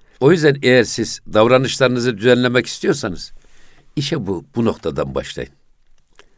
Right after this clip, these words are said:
O içinizdeki bize ilk hareketi veren, bize ilk komutu veren, ilk emri veren noktadan başlarsanız,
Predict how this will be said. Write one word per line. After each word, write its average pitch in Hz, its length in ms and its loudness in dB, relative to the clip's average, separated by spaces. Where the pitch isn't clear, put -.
O 87 80 -4
içinizdeki 104 680 0
bize 104 300 2
ilk 139 240 -2
hareketi 92 480 -2
veren, 80 240 -4
bize 101 260 -4
ilk 113 220 -6
komutu 87 440 -4
veren, 73 220 -2
ilk 143 300 0
emri 101 260 0
veren 92 280 0
noktadan 92 480 -6
başlarsanız, 92 640 -6